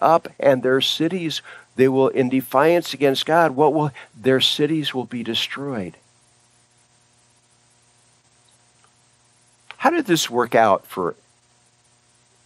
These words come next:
Caiaphas? Caiaphas is the fellow that's gonna be,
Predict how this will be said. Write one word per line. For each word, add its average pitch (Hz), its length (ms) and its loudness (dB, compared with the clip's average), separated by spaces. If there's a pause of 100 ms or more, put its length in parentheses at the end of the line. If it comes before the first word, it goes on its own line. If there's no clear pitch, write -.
(120)
Caiaphas? - 760 -4 (420)
Caiaphas 151 560 0
is 107 120 -4
the 131 100 -6
fellow 90 280 0
that's 101 260 -6
gonna 95 200 -4
be, 120 100 -8